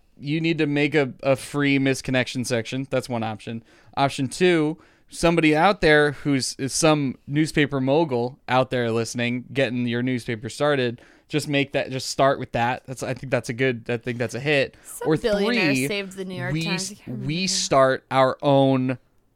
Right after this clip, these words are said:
Speaker 1: nonprofit organization that specifically collects funds to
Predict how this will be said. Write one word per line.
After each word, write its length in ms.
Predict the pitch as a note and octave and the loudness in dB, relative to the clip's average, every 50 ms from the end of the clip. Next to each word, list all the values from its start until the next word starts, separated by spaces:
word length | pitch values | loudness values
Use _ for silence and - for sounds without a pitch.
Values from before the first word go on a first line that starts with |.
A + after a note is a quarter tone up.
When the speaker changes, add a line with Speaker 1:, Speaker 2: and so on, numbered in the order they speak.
| _ _ _ C3 | _ _ _ -6
Speaker 1:
nonprofit 840 | C3+ C#3 C#3+ C#3+ C#3+ C#3+ C3+ C3+ - - D3 C#3 C#3+ C3+ - C#3 A#2+ | -2 -2 0 0 0 -2 -4 -4 -4 -2 0 0 0 0 -2 -4 -4
organization 1000 | - C3 C3 A#2+ B2 A#2 A#2 A2 G#2 B2+ C3 C#3 B2+ - - - G2+ G#2 A2 - _ _ _ _ _ | -2 -2 -2 -2 -2 -4 -4 -4 -2 -2 -2 -2 -2 -4 -6 -6 -8 -8 -8 -12 _ _ _ _ _
that 180 | - B2 B2 - | -6 -4 -4 -4
specifically 760 | - - - - - - - F3 E3+ F#3+ F3+ - - D#3+ C#3+ | -6 -6 -6 -6 -4 -2 -2 0 0 -2 -4 -2 -2 -2 -2
collects 540 | C#3+ - - D3 C#3 C#3 C3+ B2 - - - | -2 -4 -4 -2 0 0 -2 -2 -6 -12 -16
funds 720 | - _ - D3 D3+ C#3+ C3+ C3 A#2+ A#2+ A#2+ A2+ - - - _ _ - _ _ _ _ - | -12 _ -6 -4 -2 0 0 0 -2 -4 -4 -6 -10 -14 -18 _ _ -20 _ _ _ _ -12
to 600 | - - D3 C#3 C3+ C3 C3 B2+ B2 A#2+ - | -6 -2 0 0 0 0 0 -2 -2 -4 -6